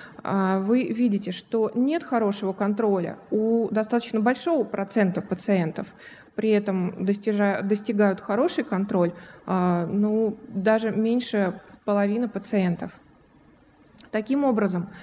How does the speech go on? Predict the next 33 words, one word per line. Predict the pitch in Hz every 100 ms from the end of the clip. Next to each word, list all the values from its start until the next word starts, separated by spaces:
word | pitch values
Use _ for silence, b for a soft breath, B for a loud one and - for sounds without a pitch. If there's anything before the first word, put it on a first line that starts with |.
| B B B
по | 262 269 254
данным, | 208 226 220 196 185
по | 233 226 220
наблюдениям | 220 220 240 226 247 226 196 180
различных | 208 208 226 233 - 196
сообществ, | - 208 226 214 - 190 - B B B
мы | 247
видим, | 262 247 190
что | 180 - 208 175 - -
на | 220
территории | 226 277 294 294 247
Российской | 226 240 254 -
Федерации, | 208 214 208 196 170 - 180 190 B B B -
а, | 202 202 208
более | 196 262 277 262 226 - - - - -
пи-, | 247 -
пятидесяти | 208 247 269 233 233
четырех | 214 - 285 277
процентов | 254 220 226 196 202
пациентов | 214 208 226 202 175 180
не | 233 240
достигают | 233 208 208 214 220 185
контроля | - 180 196 185 175
над | 175 175
астмой. | 170 - 175 - B B
В | -
Соединенных | 254 240 285 302 220
Штатах | - 220 196 -
Америки | 214 208 180 -
примерно | - 233 233 214 196
те | 202 214
же | 196
цифры. | 180 - 170 -